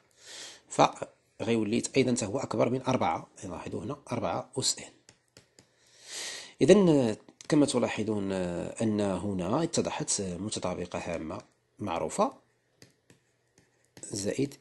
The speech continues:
اثنان أس إن الكل أس اثنان. إذن هي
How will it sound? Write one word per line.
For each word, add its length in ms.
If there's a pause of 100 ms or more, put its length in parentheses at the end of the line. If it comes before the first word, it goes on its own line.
اثنان 580 (1000)
أس 220
إن 220 (100)
الكل 540 (400)
أس 180
اثنان. 260 (640)
إذن 200
هي 300